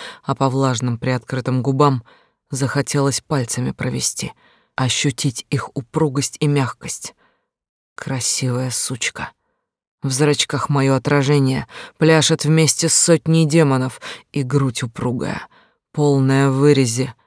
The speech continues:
бесформенной кофты колышется, бешено вздымается. Дышать стало и самому сложнее. В кресло её сильнее впечатал,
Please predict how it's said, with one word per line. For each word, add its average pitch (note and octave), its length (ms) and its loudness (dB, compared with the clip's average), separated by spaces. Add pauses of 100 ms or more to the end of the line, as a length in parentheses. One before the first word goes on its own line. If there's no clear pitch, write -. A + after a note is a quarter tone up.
(140)
бесформенной C3 840 0
кофты - 400 -8
колышется, - 720 -4 (320)
бешено B2 600 0 (140)
вздымается. C3+ 880 -4 (1120)
Дышать C3+ 400 -2
стало C#3 340 0
и - 140 -4
самому C#3+ 420 0
сложнее. B2+ 540 -2 (480)
В - 120 -20
кресло C#3+ 480 0
её C3+ 220 4
сильнее C#3+ 520 2
впечатал, C3 720 -4